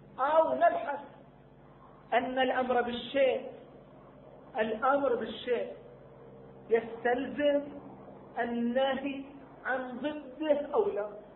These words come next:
هذا بحث عقلي. استلزام الأمر بالشيء النهي عن ضده، سواء كان الضد العام أو الضد الخاص كما سيأتي.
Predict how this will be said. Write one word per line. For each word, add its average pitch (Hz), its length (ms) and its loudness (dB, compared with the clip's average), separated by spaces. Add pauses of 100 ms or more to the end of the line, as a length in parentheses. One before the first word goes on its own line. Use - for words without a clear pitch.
(280)
هذا 196 140 0
بحث 208 240 -6
عقلي. 226 340 -10 (800)
استلزام 233 760 0 (160)
الأمر 214 480 0
بالشيء 302 600 -4 (380)
النهي 285 400 0
عن 240 240 -2
ضده، 202 300 -2 (600)
سواء 254 380 4
كان 262 200 6
الضد 233 360 0
العام 285 520 4 (180)
أو 247 120 8
الضد 233 280 -4
الخاص 226 380 2
كما 165 260 -4
سيأتي. - 280 -14